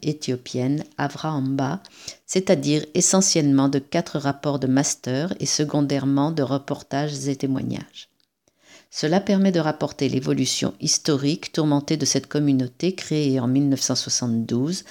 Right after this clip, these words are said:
par un petit groupe de paysans analphabètes autour de l'un des leurs. Nous présentons ensuite les valeurs, honnêteté,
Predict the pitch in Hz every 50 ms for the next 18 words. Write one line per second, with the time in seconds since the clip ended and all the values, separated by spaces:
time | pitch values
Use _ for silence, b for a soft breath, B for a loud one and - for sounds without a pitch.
0 | B B B B B B B B - 147 143 160 165 165 - 226 220 - 202 180
1 | - 170 170 151 147 147 143 - 147 143 143 139 135 147 143 139 - - 165 175
2 | 185 190 190 - - 143 127 127 131 127 123 123 - - - _ - 170 170 170
3 | - 185 180 180 175 170 165 156 156 151 139 135 127 - - - - - _ _
4 | _ _ _ _ _ _ b b b b b b b - 151 147 - - 156 -
5 | 160 151 147 - 151 - - - 165 175 - - - 170 160 - - 139 139 139
6 | 135 131 127 127 131 143 156 190 - _ - _ _ _ - 127 135 131 127 127
7 | _ _ _ - - 139 151 202 226 -